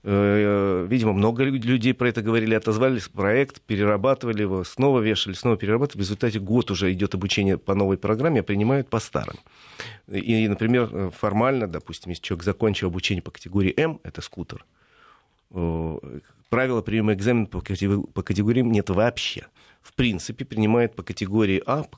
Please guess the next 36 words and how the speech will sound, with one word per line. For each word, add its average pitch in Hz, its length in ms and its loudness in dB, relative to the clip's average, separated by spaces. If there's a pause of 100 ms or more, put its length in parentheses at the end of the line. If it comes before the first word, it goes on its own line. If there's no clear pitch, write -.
по 95 80 -2
мотоциклам, 95 580 -2
ну, 143 60 2
немножко 113 340 0
по 107 140 -2
упрощенной 98 560 0
схеме. - 280 -6 (300)
То - 80 -2
есть - 140 -4 (280)
в 113 160 -4
регионах 156 540 2
как-то 135 260 -4
пытаются 135 520 2
приспособиться 156 680 -2
к 110 160 0
таку-, 104 280 -4
такой 123 280 0
странной, 110 560 -2
э, - 80 -20 (840)
системе, 104 520 -2 (240)
когда 104 280 -2
обучение 113 460 0
по-новому, 135 440 2
а 107 60 2
экзамены 120 380 0
по-старому. 95 600 -4 (560)
Ну, 113 280 -2
в 120 40 0
общем, 120 220 0
не 123 100 4
знаю, 104 200 2
насколько 90 340 -4
это 95 140 -2
долго 95 280 0
будет 90 220 -4
прод-, 110 220 -2